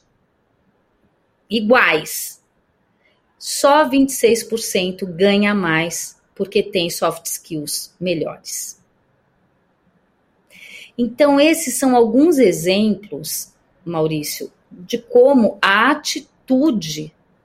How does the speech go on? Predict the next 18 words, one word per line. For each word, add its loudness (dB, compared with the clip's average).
faz -2
toda 4
a 4
diferença -4
em -6
relação -4
a -2
qualquer 2
ambiente. -4
E 0
aí 4
entra 0
a 2
liderança, -2
né? -4
Se -4
a 4
liderança 2